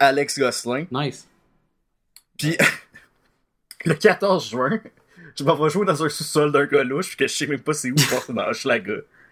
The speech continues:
Speaker 2: Nice.
Speaker 1: Ouais, à l'open mic du Guet-Apens.
Speaker 2: Cool. Ok. Fait que,
Speaker 1: Puis vous
Speaker 2: allez
Speaker 1: pouvez me
Speaker 2: voir, euh,
Speaker 1: suivre sur,
Speaker 2: Stéphane.
Speaker 1: euh, vous pouvez me suivre sur Twitter,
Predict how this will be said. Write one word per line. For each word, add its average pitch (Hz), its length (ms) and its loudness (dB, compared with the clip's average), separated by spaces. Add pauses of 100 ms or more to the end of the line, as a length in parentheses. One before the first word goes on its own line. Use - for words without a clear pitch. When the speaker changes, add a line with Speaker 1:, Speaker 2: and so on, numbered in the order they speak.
(140)
Speaker 2:
Nice. 147 680 2 (300)
Speaker 1:
Ouais, 156 100 6
à 151 80 10
l'open 196 420 6
mic 180 240 4
du 139 140 -8
Guet-Apens. 151 540 0 (680)
Speaker 2:
Cool. 151 420 4 (400)
Ok. 123 120 -4
Fait 139 220 -2 (560)
que, - 60 -12
Speaker 1:
Puis - 20 -4
vous - 80 4
Speaker 2:
allez 160 280 6
Speaker 1:
pouvez - 20 -
me 214 40 6
Speaker 2:
voir, 202 160 4
euh, 190 60 4
Speaker 1:
suivre 220 200 4
sur, 185 140 4
Speaker 2:
Stéphane. 151 180 6
Speaker 1:
euh, 131 120 0
vous - 580 -20
pouvez 165 160 2
me 185 60 2
suivre 208 240 -2
sur 151 160 -4
Twitter, 160 420 2